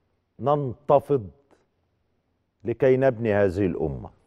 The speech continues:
لكي نعيد بناء هذا الوطن. نقوم نرتعد، مرتعدين. لازم دي تتاخد على النت وعلى الفيسبوك وفي كل مكان.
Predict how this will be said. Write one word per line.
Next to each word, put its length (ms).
لكي 380
نعيد 480
بناء 420
هذا 260
الوطن. 340
نقوم 320
نرتعد، 600
مرتعدين. 720
لازم 560
دي 160
تتاخد 680
على 220
النت 560
وعلى 380
الفيسبوك 1000
وفي 320
كل 300
مكان. 380